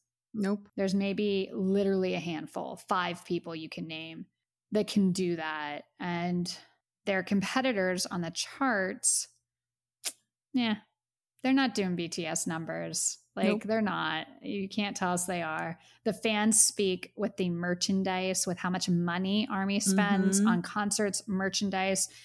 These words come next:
Speaker 2: They're in another level. So I understand how frustrating it is for everyone. We still broke the record. <laughs>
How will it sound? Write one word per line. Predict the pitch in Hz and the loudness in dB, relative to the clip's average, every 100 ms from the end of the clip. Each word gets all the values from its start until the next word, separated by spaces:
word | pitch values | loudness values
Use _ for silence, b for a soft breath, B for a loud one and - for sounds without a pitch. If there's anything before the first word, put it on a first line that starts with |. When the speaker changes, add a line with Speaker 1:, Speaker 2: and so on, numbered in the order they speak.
| B B B B _ | B B B B _
Speaker 2:
They're | 240 320 | 0 2
in | 294 | 4
another | 233 190 180 | 2 2 -4
level. | 160 160 180 180 | -6 -8 -8 -2
So | - - 226 | 2 2 2
I | 226 240 | 2 2
understand | 269 262 226 | 2 2 0
how | 214 | 0
frustrating | 208 202 - 208 208 | -2 -4 -4 -6 -4
it | |
is | 196 | -4
for | 208 | -4
everyone. | 196 196 196 196 | -6 -6 -6 -6
We | 220 311 | -2 -2
still | - - 311 | 0 0 0
broke | 277 262 | 0 -2
the | 254 | 0
record. | 226 202 202 185 165 156 | 0 0 -2 -4 -4 -6
<laughs> | - | -2